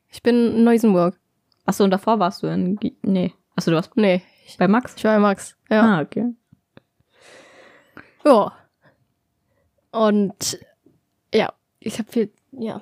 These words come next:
Speaker 1: gut, was auch immer. Ich hab prokrastiniert. Wunderbar, ich hab so jeden Tag so ein bisschen was gemacht, aber viel zu wenig.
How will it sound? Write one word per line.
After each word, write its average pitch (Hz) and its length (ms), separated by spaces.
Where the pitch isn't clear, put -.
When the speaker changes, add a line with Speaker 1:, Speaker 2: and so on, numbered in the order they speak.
Speaker 1:
gut, - 220
was - 180
auch 196 80
immer. 196 320
Ich 226 160
hab 214 80
prokrastiniert. 220 680
Wunderbar, 240 380
ich 233 100
hab 247 120
so 202 100
jeden 247 260
Tag 226 220
so 208 100
ein 190 140
bisschen 269 460
was 262 180
gemacht, 247 320
aber 180 160
viel 214 580
zu 214 200
wenig. 190 500